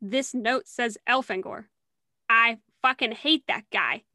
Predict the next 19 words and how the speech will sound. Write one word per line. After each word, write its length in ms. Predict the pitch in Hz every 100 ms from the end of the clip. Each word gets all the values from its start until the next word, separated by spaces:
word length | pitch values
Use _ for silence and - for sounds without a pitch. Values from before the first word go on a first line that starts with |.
| _ _ -
I'm 220 | 262 277
gonna 180 | 262 247
go 180 | 240 226
see 460 | - 233 226 220 _
what 560 | - 233 208 226 226 - _ -
this 360 | 202 220 208
de-, 380 | 214 202 226 220
the 140 | 208
deal 420 | 220 214 254 285 311
with 140 | 262
this 160 | 240 233
note 280 | 226 233 -
is 240 | 208 196
and 100 | 202
see 140 | - 240
if 100 | 214
I 100 | 208
can 140 | 226
get 140 | 208